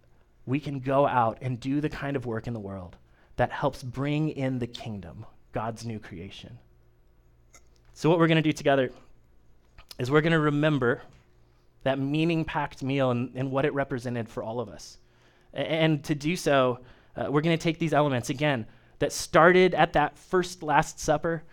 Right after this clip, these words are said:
and have continued throughout the church for generations, where we pause and we remember what Jesus did for us.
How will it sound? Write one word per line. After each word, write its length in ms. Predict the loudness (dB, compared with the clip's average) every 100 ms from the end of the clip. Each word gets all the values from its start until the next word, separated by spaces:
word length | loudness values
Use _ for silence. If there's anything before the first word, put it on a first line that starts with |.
| -16 -6
and 100 | 0
have 180 | 0
continued 540 | 0 -6 -2 2 2 4
throughout 320 | 6 8 6
the 60 | -2
church 460 | -4 -4 -4 -8
for 120 | -6
generations, 800 | -2 -2 0 -2 -2 -8 -12 -14 -20 -20 _ _
where 120 | -2
we 60 | 0
pause 320 | -2 0 2
and 80 | 2
we 80 | 0
remember 540 | 0 -2 -2 -2 -4
what 180 | -4 -8
Jesus 300 | -6 -8 -8
did 180 | -10 -8
for 180 | -10 -10
us. 280 | -12 -20